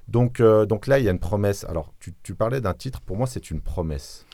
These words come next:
C'est une promesse faite au peuple. Le peuple qui veut, euh, alors, quand je parle de peuple, d'un point de vue sociologique, on est sur un fait social. C'est-à-dire qu'on a,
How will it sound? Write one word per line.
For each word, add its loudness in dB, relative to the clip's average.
C'est -16
une -6
promesse 0
faite -6
au 2
peuple. -2
Le -10
peuple -2
qui -12
veut, -4
euh, -6
alors, -16
quand -8
je -6
parle -4
de -6
peuple, -4
d'un -4
point -4
de -2
vue -6
sociologique, -6
on -4
est -4
sur -8
un -4
fait -6
social. -6
C'est-à-dire -10
qu'on -6
a, 0